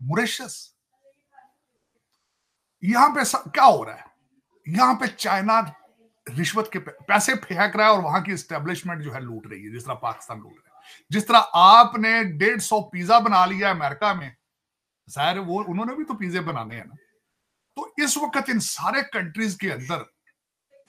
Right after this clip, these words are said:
वारदात डाल रहा है चाइना, गुर्दे लिखवा रहा है लोगों के। ये, ये totally वाकया थी।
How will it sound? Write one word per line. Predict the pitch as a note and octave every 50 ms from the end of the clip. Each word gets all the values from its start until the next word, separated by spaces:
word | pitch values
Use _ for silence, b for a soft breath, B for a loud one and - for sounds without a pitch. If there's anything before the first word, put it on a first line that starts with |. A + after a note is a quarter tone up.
| _ _ _ _ _ _ _ _ _ _ _ _ _ _ _ _ _ _ _ _ _ _ -
वारदात | B2 C3 D#3 E3 F3+ G3 A3+ A#3 A#3+ C#4 C4+ C4+
डाल | G3+ F3 G3 G3 G#3
रहा | G3+ G3+ F#3 F3 G3+
है | G3 F#3 G3+ G3 - -
चाइना, | - D#3+ E3+ F3+ F#3 G3+ G#3 G#3 G#3+
गुर्दे | G3+ F3 D3+ C3+ D3 G3+ G3+ F#3+ F#3 A#3 A3+
लिखवा | G#3+ F3 - - D#3 D3+ D#3
रहा | D#3+ D#3 C3 C3 D3
है | C#3 C3+ C3 A#2
लोगों | A2 G2+ G2 F#2+ F#2
के। | - _ _ _ _ _ _ _ _ _ _ _ _ _ _ _ _ _ _ _ _ C#3 E3+
ये, | F#3 -
ये | F#3 A3 G#3+ - D4+
totally | D4+ C4+ C4+ C4 G#3+ F3+ D3+
वाकया | C3+ A#2+ - - A2+
थी। | G#2 _ _